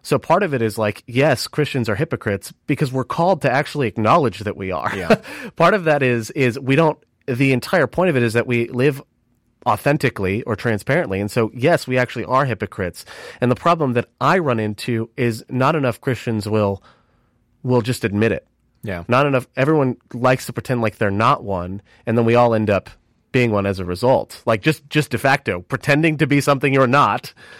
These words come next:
Speaker 1: is
Speaker 2: Yeah.
Speaker 1: hypocritical. And, and so it's, it's this, this struggle, because obviously the goal, I think, is to not be hypocritical.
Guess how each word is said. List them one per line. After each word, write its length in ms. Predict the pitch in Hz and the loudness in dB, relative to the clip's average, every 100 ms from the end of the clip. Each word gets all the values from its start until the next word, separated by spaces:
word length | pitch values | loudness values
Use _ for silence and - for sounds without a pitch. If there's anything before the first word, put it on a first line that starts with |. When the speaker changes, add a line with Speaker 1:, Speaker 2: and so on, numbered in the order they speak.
| - _ - | -20 _ 2
Speaker 1:
is 220 | 151 120 | 2 4
Speaker 2:
Yeah. 40 | |
Speaker 1:
hypocritical. 640 | 147 135 226 190 - 101 104 | 0 0 0 0 0 -6 -4
And, 240 | 131 127 127 143 | -2 -2 -2 -2
and 200 | 135 123 | -2 0
so 260 | 156 143 | 2 2
it's, 320 | 165 147 - - - - - _ | 2 0 -2 -12 -20 -20 -20 _
it's 180 | 139 - | -4 -2
this, 240 | 135 117 - _ - | -2 -2 -4 _ -4
this 220 | 131 120 | -2 -2
struggle, 440 | - - 208 123 113 | -2 2 4 4 2
because 260 | 131 131 | 0 2
obviously 420 | 127 151 147 135 | 2 2 0 0
the 120 | 117 113 | 0 2
goal, 300 | 120 135 120 | 4 6 4
I 120 | 104 | 2
think, 240 | 120 113 | 0 -2
is 160 | 104 - | -4 -4
to 120 | 110 | -2
not 320 | 104 110 107 | 0 0 0
be 200 | 104 90 | -6 -6
hypocritical. 840 | 98 101 90 - 92 90 - - | -8 -8 -8 -6 -6 -6 -10 -14